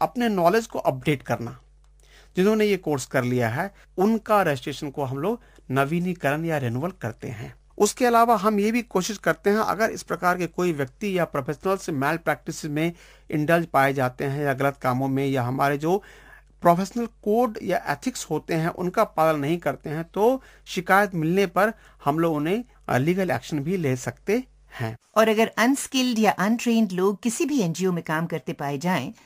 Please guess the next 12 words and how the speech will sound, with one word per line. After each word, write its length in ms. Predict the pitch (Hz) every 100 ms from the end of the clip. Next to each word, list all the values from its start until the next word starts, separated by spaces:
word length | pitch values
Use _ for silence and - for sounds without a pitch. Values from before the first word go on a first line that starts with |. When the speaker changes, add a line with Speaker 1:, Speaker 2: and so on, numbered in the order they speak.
| _ _ _
Speaker 2:
तो 100 | 330
उनके 220 | 302 269
खिलाफ 480 | 311 269 254 247 - _ -
कौन 220 | 233 302
से 180 | - 277
कदम 220 | 151 151 147
उठाए 300 | 131 143 113
जा 160 | 101
सकते 340 | - 107 - 117
हैं? 160 | 131 - _
Speaker 1:
हमारे 420 | 127 143 180 226 -
आरसी 480 | 123 143 156 214 208